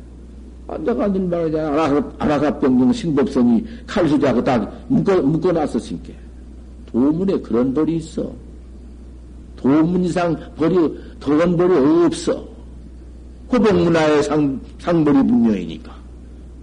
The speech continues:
호복문화의 상과 벌이 분명하다.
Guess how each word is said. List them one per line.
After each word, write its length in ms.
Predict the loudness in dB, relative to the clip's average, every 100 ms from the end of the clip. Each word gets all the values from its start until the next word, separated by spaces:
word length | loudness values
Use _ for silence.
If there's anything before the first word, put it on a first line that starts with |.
| -8
호복문화의 720 | -2 2 4 4 4 2 0 -4 -12
상과 460 | -12 -6 -2 0 0
벌이 160 | -2 -2
분명하다. 1160 | -4 -2 -4 -6 -12 -14 -14 -14 -14 -16 -16